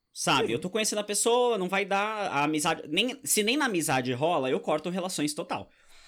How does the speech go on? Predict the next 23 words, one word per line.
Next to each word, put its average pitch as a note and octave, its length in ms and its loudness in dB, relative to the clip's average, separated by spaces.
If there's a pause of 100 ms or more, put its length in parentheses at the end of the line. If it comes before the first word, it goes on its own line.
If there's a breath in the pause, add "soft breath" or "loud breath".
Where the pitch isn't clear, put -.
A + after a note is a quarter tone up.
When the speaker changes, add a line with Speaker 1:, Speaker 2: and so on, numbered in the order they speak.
(400 loud breath)
Speaker 1:
E D3+ 140 6
aí E3+ 100 8
Speaker 2:
Aham. F3 60 2
Speaker 1:
tinha F#3+ 240 2
um F#3+ 40 4
rapaz D3+ 460 2
que - 80 -2
eu D3+ 40 0
conheci C3+ 400 0
ele B2 160 0
no, A#2 280 -2
no A2 80 -4
aplicativo, A2+ 880 -6 (680 loud breath)
por B3+ 160 8
coincidência F#3 580 4
a - 20 0
gente D#3 140 -2
fazia D3 240 0
academia C3+ 360 -2
na C3 60 -2
mesma C3 200 -2
academia. C3+ 540 -6 (840)
É, A#2 480 -4